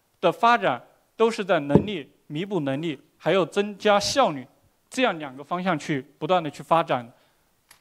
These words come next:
那我们去看一下是不是这样，真实情况是不是这样？大家可以看，我举几个例子，像 Oracle，大家可以看，Oracle 原来出来是一个单机数据库，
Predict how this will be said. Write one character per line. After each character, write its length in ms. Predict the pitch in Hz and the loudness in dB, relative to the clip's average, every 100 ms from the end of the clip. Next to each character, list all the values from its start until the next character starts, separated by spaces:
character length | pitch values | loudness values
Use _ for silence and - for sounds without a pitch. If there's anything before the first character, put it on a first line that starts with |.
| _ _ _ | _ _ _
那 140 | 269 | 6
我 100 | 262 | 6
们 80 | 196 | 6
去 100 | 208 | 0
看 240 | 254 339 254 | -2 0 2
一 20 | |
下 140 | 208 | 2
是 240 | 196 - 302 | 0 0 0
不 100 | 175 | -2
是 220 | - 202 | -4 -4
这 160 | 185 | -2
样， 160 | 156 123 - _ _ _ _ _ _ _ | -2 -4 -10 _ _ _ _ _ _ _
真 200 | - 311 339 | -4 -2 0
实 160 | 220 | -2
情 180 | - 185 | -4 -2
况 140 | 254 | 0
是 140 | - 320 | 0 -4
不 80 | 220 | -6
是 160 | - | -8
这 120 | 147 160 | -4 -2
样？ 180 | 131 - _ _ _ _ _ _ | -2 -6 _ _ _ _ _ _
大 140 | 247 262 | 0 0
家 60 | |
可 120 | 254 | 2
以 60 | 254 | -2
看， 240 | - 277 | 0 4
我 100 | 208 | 4
举 180 | 247 214 | 4 -2
几 120 | 214 | -4
个 100 | 190 | -2
例 160 | 196 240 | -2 -4
子， 200 | 160 123 - _ | -6 -10 -10 _
像 180 | - 240 | -2 4
Oracle， 560 | 240 320 262 - 143 123 _ | 8 10 8 6 -4 -8 _
大 120 | 202 | 2
家 140 | 208 208 | 2 2
可 160 | 190 | -2
以 80 | 165 | -6
看， 200 | 170 147 - _ | -6 -12 -14 _
Oracle 340 | 269 277 220 | 6 8 6
原 160 | 175 180 | 2 2
来 80 | 190 | 0
出 160 | - | 0
来 140 | 190 147 | 0 0
是 120 | 170 | -2
一 40 | |
个 80 | 156 | -6
单 180 | 156 165 | -4 -4
机 80 | 170 | -4
数 180 | - 147 | -8 -10
据 60 | |
库， 220 | 131 - | -10 -16